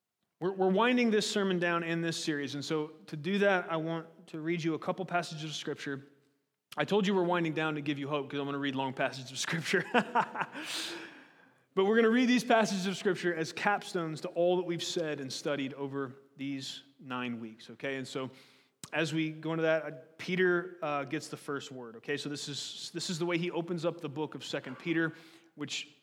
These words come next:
the purpose of that book is he is, he is combating heretics,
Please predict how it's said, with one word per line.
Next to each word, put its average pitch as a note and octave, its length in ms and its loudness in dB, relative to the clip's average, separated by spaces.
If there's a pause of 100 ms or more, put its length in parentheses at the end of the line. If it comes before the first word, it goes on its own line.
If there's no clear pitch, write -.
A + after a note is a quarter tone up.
(140)
the C#3+ 80 -6
purpose F#3 420 -2
of E3 80 -2
that D3 160 2
book D#3 160 -2
is C3+ 140 -4
he D#3+ 120 -4
is, C3 300 -8
he D#3 100 -8
is D3 120 -6
combating D#3 720 0
heretics, C#3+ 720 -6